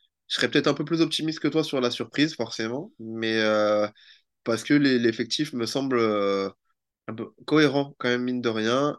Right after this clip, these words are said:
et que, euh, le risque, c'est de, euh, vouloir faire des belles choses, que ça marche pas, et que, euh, on retombe très vite, euh, par peur de,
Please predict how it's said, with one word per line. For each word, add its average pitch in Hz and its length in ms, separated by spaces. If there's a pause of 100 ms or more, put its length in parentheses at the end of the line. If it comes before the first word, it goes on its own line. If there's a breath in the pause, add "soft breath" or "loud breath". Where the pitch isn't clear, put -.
et 120 320
que, 120 120
euh, 107 640 (1700 soft breath)
le 135 460
risque, 180 380
c'est 143 220
de, 139 120
euh, 151 360
vouloir 139 320
faire 135 160
des 123 100
belles 131 160
choses, 156 420 (500)
que - 100
ça - 140
marche 127 420
pas, 131 440 (520)
et 113 140
que, - 120
euh, 117 640
on 98 240
retombe 110 340
très 127 200
vite, 131 280
euh, 107 220
par 98 260
peur 123 300
de, 107 420